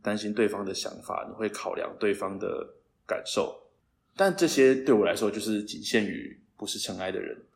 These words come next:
<laughs> 对，对，对，对，对，对，就是会有多，你会多做一点什么，去确认一些特点之后，我就觉得，呃，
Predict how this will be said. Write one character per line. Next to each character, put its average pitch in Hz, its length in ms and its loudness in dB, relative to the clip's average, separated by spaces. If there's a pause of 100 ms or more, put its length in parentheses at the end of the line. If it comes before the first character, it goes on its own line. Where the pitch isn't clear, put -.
(220)
<laughs> - 80 2 (4000)
对， 120 200 12
对， - 0 -
对， 110 160 6
对， 104 100 4
对， 98 220 0
对， - 500 -6
就 127 100 -2
是 131 180 4
会 135 160 4
有 117 180 8
多， 127 380 6
你 107 120 -2
会 147 140 6
多 143 240 8
做 135 220 6
一 110 60 4
点 98 200 0
什 92 160 -6
么， - 140 -12 (200)
去 - 220 -8
确 143 260 -2
认 117 240 4
一 113 60 -2
些 104 220 -2
特 104 260 -6
点 - 220 -12
之 - 160 -10
后， 95 440 -4
我 - 180 -6
就 104 80 -4
觉 101 180 -4
得， 95 280 -4
呃， 139 80 -4